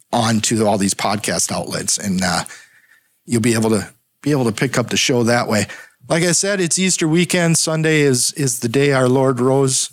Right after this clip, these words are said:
again from the grave and forgave my sins and yours. And so we'll be, I'll be celebrating that with my friends and family on Sunday.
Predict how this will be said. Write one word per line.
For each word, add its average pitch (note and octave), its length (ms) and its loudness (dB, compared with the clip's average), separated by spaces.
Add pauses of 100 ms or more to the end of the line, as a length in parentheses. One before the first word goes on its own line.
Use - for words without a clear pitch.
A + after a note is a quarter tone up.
again C3+ 460 2
from C3+ 220 0
the B2+ 80 4
grave C3 500 2
and A#2+ 340 2
forgave B2 440 0
my B2 240 2
sins B2+ 420 -2
and C#3 240 2
yours. F#2 480 -2 (220)
And G2 300 -14
so - 160 -4
we'll A2 140 -2
be, G#2+ 260 0 (680)
I'll D3+ 160 0
be D3+ 140 0
celebrating G#2 640 0
that G#2+ 240 0
with A2+ 160 -4
my B2+ 280 4
friends A2 640 0
and G#2 180 0
family A#2+ 540 2 (280)
on G#2 180 0
Sunday. B2+ 580 0